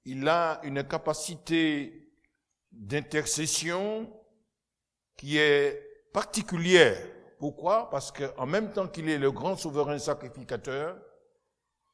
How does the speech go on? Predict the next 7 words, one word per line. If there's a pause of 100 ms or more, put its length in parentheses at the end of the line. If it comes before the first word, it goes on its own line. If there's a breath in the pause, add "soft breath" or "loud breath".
(960)
il
est
en
même
temps (920)
le
sacrifice.